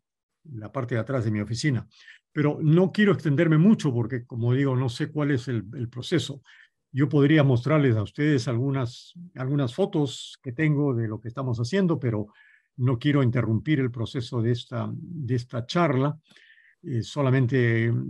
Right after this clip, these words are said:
complementar la parte de, de, de Teófilo Vargas sobre el asunto y además buscar la manera de que nos interconectemos. Este, con Teófilo Vargas porque no podemos estar tan cerca y tan desconectados.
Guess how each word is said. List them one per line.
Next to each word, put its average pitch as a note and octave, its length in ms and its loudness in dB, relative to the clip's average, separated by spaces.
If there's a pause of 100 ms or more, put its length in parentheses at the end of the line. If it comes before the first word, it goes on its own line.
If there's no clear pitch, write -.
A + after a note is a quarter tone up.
(120)
complementar A#2 760 -2
la A#2 140 -4
parte A#2+ 360 -4
de, G#2 240 -2 (640)
de, A#2 360 -2
de A2+ 340 -2
Teófilo A#2+ 440 -2
Vargas A#2+ 360 2
sobre G#2 580 -4
el G#2+ 160 -8
asunto F3 360 -2
y A#2 120 4
además B2 600 2 (580)
buscar C#3 580 -2
la D3 100 0
manera D#3 340 2
de A#2+ 200 -2
que A2+ 180 -8
nos G#2+ 200 -8
interconectemos. B2 800 -2
Este, A2+ 400 -10 (480)
con B2 140 0
Teófilo B2+ 400 2
Vargas D3 360 2
porque A#2 400 -4
no B2+ 160 0
podemos C#3 380 -2
estar C3 300 -6
tan A#2+ 180 -4
cerca D#3 580 -4
y A#2+ 120 -8
tan A#2+ 180 -6
desconectados. A#2+ 800 -4